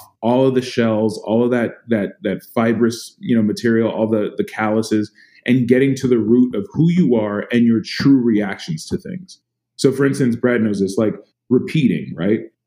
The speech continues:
There's an exercise that you do where you stand across from each other and you close your eyes, you open your eyes, and the first thing that pops in your head, you say. So if I say something like, "I don't like your shoes,"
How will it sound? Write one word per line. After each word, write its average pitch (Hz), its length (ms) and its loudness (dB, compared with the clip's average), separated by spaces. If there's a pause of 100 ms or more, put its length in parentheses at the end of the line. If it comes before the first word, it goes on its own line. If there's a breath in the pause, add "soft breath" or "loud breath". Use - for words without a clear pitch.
(160)
There's 135 160 4
an 135 80 0
exercise 139 460 0
that 104 100 0
you 104 120 0
do 104 160 2
where 104 140 2
you 101 80 2
stand 107 380 -2 (100)
across 107 340 -4
from 101 120 0
each 92 160 -4
other 95 180 4
and 95 160 0
you 85 100 -4
close 110 220 0
your 98 160 0
eyes, 92 100 -2
you 98 80 0
open 98 140 -4
your 95 100 -4
eyes, 92 140 -2
and 92 100 -2
the - 60 -2
first 107 240 -2
thing 101 300 0
that 92 140 -2 (460)
pops 98 200 -6
in 107 60 -2
your 107 100 0
head, 110 100 2
you 107 60 -4
say. 104 280 -2
So 101 320 0
if 92 140 -6
I 104 80 0
say 104 160 -2
something 104 280 -2
like, 101 260 0 (480 soft breath)
"I 180 80 2
don't 175 120 2
like 165 120 2
your 143 80 0
shoes," - 500 0